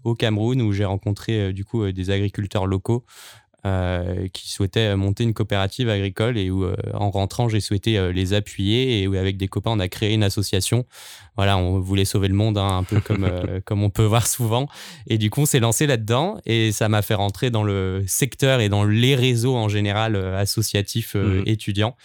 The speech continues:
Speaker 1: Et c'est comme ça que j'ai découvert, euh, étudiants et développement et Animafac,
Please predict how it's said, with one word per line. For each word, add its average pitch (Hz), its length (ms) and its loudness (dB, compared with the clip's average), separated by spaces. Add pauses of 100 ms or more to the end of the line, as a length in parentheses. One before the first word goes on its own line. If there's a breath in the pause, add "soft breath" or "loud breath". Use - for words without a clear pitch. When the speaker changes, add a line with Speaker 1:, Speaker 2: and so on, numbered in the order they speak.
(380 loud breath)
Speaker 1:
Et 107 40 -4
c'est 113 160 0
comme 101 180 0
ça 123 140 0
que 117 80 -4
j'ai 107 80 0
découvert, 104 540 0
euh, 95 280 -2 (920)
étudiants 104 500 -2
et 110 40 0
développement 107 720 0 (120)
et 113 140 4
Animafac, 98 640 0